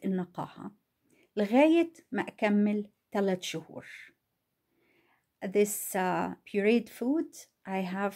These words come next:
to continue with it until I finish three months of, uh, eh,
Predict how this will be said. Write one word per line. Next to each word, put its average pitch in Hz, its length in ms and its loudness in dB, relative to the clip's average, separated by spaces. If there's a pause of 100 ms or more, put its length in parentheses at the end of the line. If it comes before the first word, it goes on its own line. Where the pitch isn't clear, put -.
(160)
to 185 320 -2 (240)
continue 190 540 -2
with 196 200 -4
it 262 220 -4 (100)
until 208 600 -2
I 208 100 -2
finish 202 600 -6 (260)
three 220 240 0
months 180 560 -4 (840)
of, 185 260 -2 (640)
uh, 180 420 -4 (1400)
eh, - 440 -4